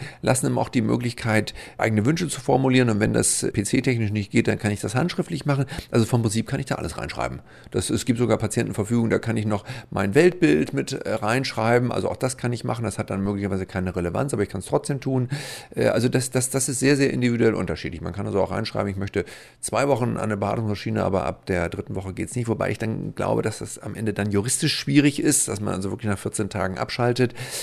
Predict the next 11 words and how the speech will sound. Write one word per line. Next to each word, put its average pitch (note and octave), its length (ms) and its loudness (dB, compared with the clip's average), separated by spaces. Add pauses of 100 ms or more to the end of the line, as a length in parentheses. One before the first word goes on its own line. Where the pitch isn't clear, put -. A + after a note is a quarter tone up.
(140)
Äh, A#2 140 4
aber B2+ 280 6
da C3+ 320 2
habe D#3 140 4
ich, - 260 -4 (140)
hat, B2+ 240 -4
hat A2+ 180 -2
jeder C3 220 6
Patient A#2+ 360 4
die A#2 60 4
Möglichkeit, G#2+ 540 4